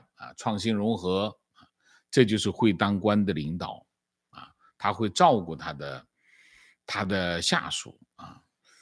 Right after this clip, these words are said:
那李强等他的，大家讲完话，他当然就来总结啦，啊，要深入学习贯彻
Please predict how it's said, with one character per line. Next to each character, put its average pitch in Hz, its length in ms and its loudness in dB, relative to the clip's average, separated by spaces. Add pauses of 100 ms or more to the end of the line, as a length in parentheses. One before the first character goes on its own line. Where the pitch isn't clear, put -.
(280)
那 151 120 6
李 127 160 6
强 135 680 4
等 117 200 4
他 123 140 6
的， 139 160 4
大 143 180 6
家 135 160 4
讲 98 200 2
完 110 180 2
话， 123 300 8
他 98 160 0
当 90 180 0
然 87 140 -2
就 92 120 -4
来 87 160 -4
总 85 240 -8
结 85 220 -6
啦， 101 300 0
啊， - 260 -16
要 113 320 6
深 156 180 4
入 151 160 2
学 123 200 4
习 120 120 0
贯 131 220 6
彻 127 320 4